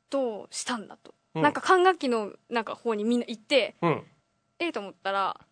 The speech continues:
Speaker 1: 「じゃあ、あなた一番上の方行ってみて」って言われて、
Speaker 2: はい。
Speaker 1: 音楽室の一番上って、
Speaker 2: うん。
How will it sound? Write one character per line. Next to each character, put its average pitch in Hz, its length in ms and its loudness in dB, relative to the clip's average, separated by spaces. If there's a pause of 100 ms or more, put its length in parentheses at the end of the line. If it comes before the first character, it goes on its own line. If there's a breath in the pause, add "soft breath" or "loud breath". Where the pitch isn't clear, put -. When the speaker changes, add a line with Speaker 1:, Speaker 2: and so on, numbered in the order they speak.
(120)
Speaker 1:
「じ 269 100 -4
ゃ 262 240 2
あ、 - 80 -20 (260)
あ 277 100 -2
な 339 80 -2
た 262 100 -4
一 233 180 -8
番 320 180 -2
上 320 180 -6
の 339 100 -6
方 349 180 -6
行 247 80 -8
っ - 60 -20
て 240 120 -6
み 247 120 -8
て」 208 240 -10
っ 208 40 -14
て - 100 -20
言 - 100 -18
わ - 60 -16
れ - 80 -20
て、 - 340 -14
Speaker 2:
は 156 160 4
い。 92 80 -12 (540)
Speaker 1:
音 247 160 -2
楽 330 240 4
室 - 140 -6
の 208 100 -2
一 202 180 -6
番 214 200 0
上 220 100 0
っ - 20 -4
て、 202 460 -4
Speaker 2:
う 185 60 4
ん。 120 160 -2